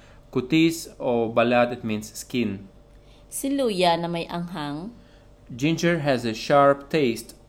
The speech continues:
Speaker 1: Luya, it means ginger.
Speaker 2: Si labanos na sobra ang kaputian.
Speaker 1: Reddish is excessively white. Labanos, it means reddish, and sobra,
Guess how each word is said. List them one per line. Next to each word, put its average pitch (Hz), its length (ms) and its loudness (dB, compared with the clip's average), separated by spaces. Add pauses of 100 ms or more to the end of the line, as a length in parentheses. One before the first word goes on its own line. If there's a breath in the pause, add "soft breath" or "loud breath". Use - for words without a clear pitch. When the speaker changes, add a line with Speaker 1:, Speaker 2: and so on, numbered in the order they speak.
(200)
Speaker 1:
Luya, 135 600 2
it 135 120 -8
means 123 260 -2
ginger. 117 640 -4 (840 soft breath)
Speaker 2:
Si 226 240 -6
labanos 226 720 0
na 185 80 -6
sobra 165 480 -4
ang 185 160 -6
kaputian. 160 880 -10 (540 soft breath)
Speaker 1:
Reddish 131 560 2
is 127 340 -4
excessively 147 720 -4
white. 113 540 2 (400 loud breath)
Labanos, 123 720 4
it 117 100 -10
means 123 320 -4
reddish, 120 400 0
and 101 80 -8
sobra, 113 640 2